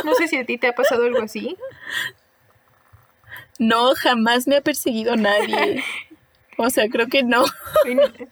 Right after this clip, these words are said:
Speaker 2: <laughs> Ni nadie me ha querido matar,
Speaker 1: Qué
Speaker 2: creo.
Speaker 1: bueno, la neta.
Speaker 2: Qué miedo. Oye, pero de ahí, o sea,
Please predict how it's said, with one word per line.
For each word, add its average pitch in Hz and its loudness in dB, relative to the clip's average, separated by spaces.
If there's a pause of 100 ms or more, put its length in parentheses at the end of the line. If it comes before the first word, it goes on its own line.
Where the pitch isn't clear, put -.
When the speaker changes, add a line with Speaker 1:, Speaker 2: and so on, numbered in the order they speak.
(120)
Speaker 2:
<laughs> - 0
Ni 302 2
nadie 277 2
me 311 2
ha - 4
querido 262 2
matar, 233 0
Speaker 1:
Qué 247 -4
Speaker 2:
creo. 254 0
Speaker 1:
bueno, 240 0 (300)
la 208 -6
neta. 202 -12 (1120)
Speaker 2:
Qué 226 0
miedo. 240 -4 (440)
Oye, 254 4
pero 240 2
de 220 2
ahí, 226 0
o 254 4
sea, 233 2